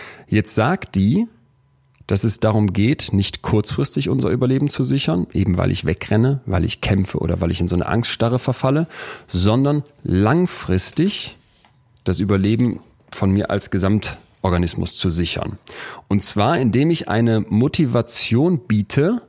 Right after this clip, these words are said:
bestimmten Tätigkeiten nachzugehen und,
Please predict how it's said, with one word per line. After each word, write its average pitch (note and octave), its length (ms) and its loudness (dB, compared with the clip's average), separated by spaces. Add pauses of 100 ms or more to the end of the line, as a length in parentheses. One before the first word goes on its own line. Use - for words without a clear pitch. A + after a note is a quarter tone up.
(280)
bestimmten G#2+ 480 -2
Tätigkeiten E2+ 920 -2 (160)
nachzugehen G2+ 960 0
und, C#3+ 280 0